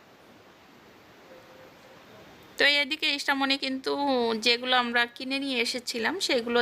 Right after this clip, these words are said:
দেখাচ্ছে। আর আমার বেশ ভালো লাগছে যে ঈশামণি অভিনয় করে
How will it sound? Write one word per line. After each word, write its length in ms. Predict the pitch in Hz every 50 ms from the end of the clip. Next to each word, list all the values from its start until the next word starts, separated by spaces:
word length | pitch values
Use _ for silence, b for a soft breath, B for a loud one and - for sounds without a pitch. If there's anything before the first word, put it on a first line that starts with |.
| 226 226
দেখাচ্ছে। 480 | 220 226 - - - - - - - 294 403 494 B B B B B B -
আর 60 | 247 247 240
আমার 160 | 240 247 240 226 233
বেশ 120 | 240 240 254 - 269
ভালো 160 | 233 233 233 233 233
লাগছে 280 | 220 214 - - - 285 269 240
যে 80 | 247 220 220 240
ঈশামণি 440 | 240 - 254 233 226 233 233 262 247 233 220
অভিনয় 320 | 214 233 240 226 233 233 226 -
করে 160 | - 226 226